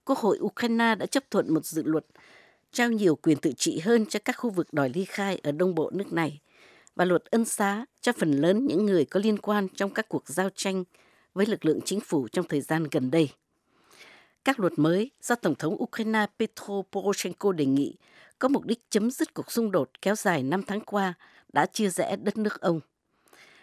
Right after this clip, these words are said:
Các nhà lập pháp Ukraine còn phê chuẩn một hiệp định để phát triển các quan hệ kinh tế và chính trị với Liên hiệp Âu Châu.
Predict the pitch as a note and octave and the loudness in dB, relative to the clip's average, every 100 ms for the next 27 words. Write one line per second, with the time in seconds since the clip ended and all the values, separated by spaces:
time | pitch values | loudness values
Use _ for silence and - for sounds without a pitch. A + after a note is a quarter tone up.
0 | _ - D4 B3+ F3+ - - B3+ - A#3 | _ -6 -2 0 2 0 0 -2 -2 -4
1 | - A#3 A#3+ - B2+ - A#3 - F3 C3 | 0 2 0 0 -4 0 0 0 -2 -2
2 | A2+ - E3 - - D3+ D#3 E2 _ _ | -4 -4 -2 0 -2 0 -2 -4 _ _
3 | - D3+ - D4+ - E3 C3 - - G#3 | -4 -2 -2 -4 0 0 0 -4 -4 -2
4 | F#3+ - - G#3+ - F#3 G3+ - - F#3 | -2 -2 -4 -4 -2 -2 -2 -4 -2 -2
5 | G#3+ E3+ D3+ - G3+ G3+ F3+ C#3+ - F#3+ | -2 -4 -4 -2 -2 -2 0 -2 -2 -2
6 | E3 - D#3 | 0 0 -2